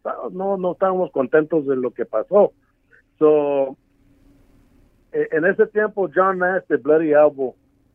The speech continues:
me llamó, ni, ni lo conozco, nunca lo había mi-, mirado, pero me preguntó que si estaba interesado en hacer una entrevista en cómo la Reebok deal afectó los Cutmen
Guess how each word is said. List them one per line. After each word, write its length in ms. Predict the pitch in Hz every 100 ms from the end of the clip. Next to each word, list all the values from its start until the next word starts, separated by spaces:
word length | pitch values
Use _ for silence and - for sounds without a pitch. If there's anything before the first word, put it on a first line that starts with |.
| _ _
me 140 | 127
llamó, 600 | 131 131 123 131 143 139
ni, 220 | 131 151 160
ni 180 | 151
lo 140 | 165 165
conozco, 500 | 175 214 302 - 214
nunca 280 | 180 208 214
lo 160 | 196
había 180 | 190 180
mi-, 200 | 180 180 -
mirado, 420 | 139 139 165 151
pero 280 | 147 135 127
me 160 | 127 123
preguntó 560 | - 123 120 160 165 -
que 200 | 143 120 _ _ _ _ _ -
si 80 | 131
estaba 320 | 151 147 165
interesado 640 | 156 135 123 151 151 156
en 80 | 143
hacer 180 | 143 143
una 200 | 156 156
entrevista 680 | 147 127 127 160 - 151 139
en 80 | 135
cómo 640 | 139 131 123 120 117 123 _ _ _ - -
la 240 | 127 123
Reebok 540 | 117 160 156 160 156 143
deal 320 | 147 156 151 - _ _ _ -
afectó 800 | 123 135 127 147 147 147 143 - _ _ _
los 180 | 123 -
Cutmen 400 | 240 294 131